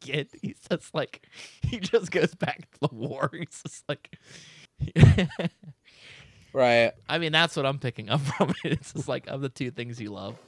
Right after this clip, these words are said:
Speaker 1: not that kid. May-, uh,
Speaker 2: He
Speaker 1: maybe it's not really funny. It's just, uh,
Speaker 2: Well, he
Speaker 1: it,
Speaker 2: doesn't
Speaker 1: it's
Speaker 2: seem to
Speaker 1: more
Speaker 2: love his
Speaker 1: sad
Speaker 2: wife
Speaker 1: than
Speaker 2: very
Speaker 1: it is
Speaker 2: much
Speaker 1: funny,
Speaker 2: either.
Speaker 1: but it, it is kinda funny, too.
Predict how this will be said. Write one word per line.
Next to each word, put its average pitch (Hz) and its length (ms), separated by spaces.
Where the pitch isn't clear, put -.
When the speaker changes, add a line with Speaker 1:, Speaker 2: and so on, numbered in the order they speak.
Speaker 1:
not 131 240
that 135 220
kid. 135 220
May-, 156 200
uh, 139 200
Speaker 2:
He 104 180
Speaker 1:
maybe 170 240
it's 147 160
not 127 180
really 117 200
funny. 110 440
It's 117 320
just, - 360
uh, 98 320
Speaker 2:
Well, 139 80
he 135 40
Speaker 1:
it, 131 40
Speaker 2:
doesn't 147 200
Speaker 1:
it's 147 40
Speaker 2:
seem 143 120
to 135 40
Speaker 1:
more - 100
Speaker 2:
love 170 100
his 120 80
Speaker 1:
sad 143 100
Speaker 2:
wife 135 80
Speaker 1:
than 131 120
Speaker 2:
very 127 80
Speaker 1:
it 127 60
is - 80
Speaker 2:
much - 140
Speaker 1:
funny, 120 340
Speaker 2:
either. 117 80
Speaker 1:
but 123 140
it, 131 120
it 139 260
is 139 200
kinda 107 220
funny, 87 320
too. 110 300